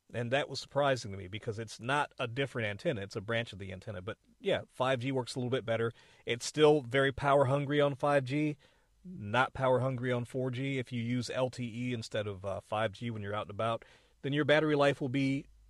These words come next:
respectable. It'll be an all-day phone. But if you use five G, probably not going to be an all-day phone. And that's my only real complaint. I don't have any other complaints about the device. I think that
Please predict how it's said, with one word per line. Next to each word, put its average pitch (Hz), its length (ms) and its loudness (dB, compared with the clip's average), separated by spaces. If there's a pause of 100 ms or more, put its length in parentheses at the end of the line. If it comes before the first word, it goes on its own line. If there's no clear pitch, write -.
respectable. 123 640 -4 (240)
It'll 113 140 -2
be 120 160 0
an 117 100 -2
all-day 120 480 0
phone. 117 380 -2
But 101 120 -6
if 101 120 -12
you 113 60 -8
use 120 180 -4
five 117 280 4
G, 135 320 -2 (320)
probably 135 440 0
not 123 380 2
going 123 240 -4
to 117 80 -4
be 117 120 -2
an 113 100 -2
all-day 107 320 0
phone. 113 380 -2 (380)
And 120 140 0
that's 170 240 4
my 147 160 4
only 151 300 2
real 135 220 2
complaint. 110 400 -2
I 113 40 -2
don't 180 220 -2
have 147 260 6
any 120 160 0
other 110 140 -2
complaints 127 420 -2
about 98 180 -4
the 101 60 -10
device. 98 360 -6
I 104 80 -4
think 143 300 -4
that 117 260 -8